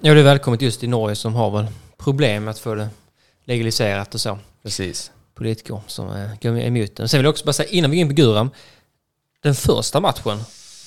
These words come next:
Speaker 1: Alexander Romanov mot, eh, Blago Ivanov, det känns ändå bara för något år sedan att det kunde vara en main event på, på en halvdålig gala nästan. Så det är intressant att det är ändå en, eh,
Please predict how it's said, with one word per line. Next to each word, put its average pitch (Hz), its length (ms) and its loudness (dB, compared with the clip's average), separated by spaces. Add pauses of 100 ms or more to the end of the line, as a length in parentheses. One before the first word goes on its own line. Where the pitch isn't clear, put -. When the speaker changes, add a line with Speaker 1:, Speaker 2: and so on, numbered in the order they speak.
(320)
Speaker 1:
Alexander 139 460 2
Romanov 113 480 2 (120)
mot, 120 400 -4
eh, 110 340 0 (360)
Blago 117 260 2 (240)
Ivanov, 107 360 -2
det 110 80 -6
känns 139 260 -6
ändå 127 140 -6
bara 123 180 -2
för 110 100 -10
något 104 100 -10
år 120 140 -4
sedan 123 120 -10
att 120 60 -12
det 127 60 -10
kunde 110 100 -10
vara 110 100 -8
en 113 120 -10
main 113 200 -6
event 104 360 -8
på, 110 160 -12 (320)
på 127 60 -12
en 113 80 -10
halvdålig 113 540 -8
gala 110 260 -8
nästan. 98 320 -18 (320)
Så - 200 -20
det - 40 -10
är 131 40 -4
intressant 123 280 -2
att 113 80 -8
det 156 80 2
är 139 140 2
ändå 127 180 -2
en, 113 260 -4
eh, 113 300 -4